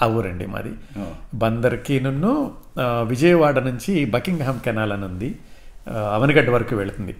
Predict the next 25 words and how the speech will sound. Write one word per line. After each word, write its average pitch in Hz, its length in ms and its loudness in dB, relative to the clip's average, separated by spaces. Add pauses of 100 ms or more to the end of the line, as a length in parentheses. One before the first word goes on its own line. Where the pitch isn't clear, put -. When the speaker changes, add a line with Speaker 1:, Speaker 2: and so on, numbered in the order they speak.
Speaker 1:
ఆ 113 80 4
కాలువగట్ట 113 540 0
పక్కన 117 340 -2
ఉంటుంది 95 320 -8
శ్రీకాకుళం 104 540 -4
తర్వాత. 104 380 -10 (260)
అది 113 160 -2
మా 104 140 -2
స్వగ్రామం 98 460 -6
అండి. 104 240 -10 (1000)
అక్కడ 165 260 2
నేను 147 280 4
హై 135 140 4
school 139 240 2
వరకు 135 340 2
చదువుకున్నాను 117 400 0
శ్రీకాకుళంలో. 110 760 -2 (280)
మా 117 120 -2
ఊళ్ళో 120 240 0
elementary 117 360 -2
school 110 240 -6
ఐదేళ్ళు, 110 420 -2 (140)
శ్రీకాకుళంలో 107 720 -2 (200)
ఐదు 110 160 0
సంవత్సరాలు. 107 560 -4